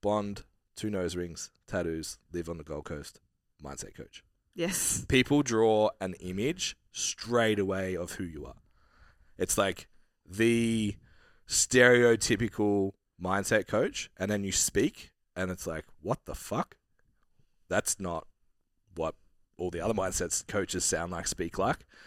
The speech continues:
Speaker 2: Yeah.
Speaker 1: And it was you having that conversation. I was like, "Fuck it.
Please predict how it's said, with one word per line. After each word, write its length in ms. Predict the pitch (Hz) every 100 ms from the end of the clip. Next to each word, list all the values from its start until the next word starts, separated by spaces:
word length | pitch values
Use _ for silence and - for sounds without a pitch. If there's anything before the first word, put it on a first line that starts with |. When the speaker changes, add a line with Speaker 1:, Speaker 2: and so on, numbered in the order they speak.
| 208
Speaker 2:
Yeah. 220 | 196 165 190
Speaker 1:
And 140 | 107
it 60 | 120
was 220 | 127 120
you 220 | 117 131
having 240 | 143 127 113
that 140 | 107
conversation. 580 | - 107 98 98 98 101
I 80 | 95
was 120 | 92
like, 240 | 85 - -
"Fuck 300 | - 98 -
it. 120 | -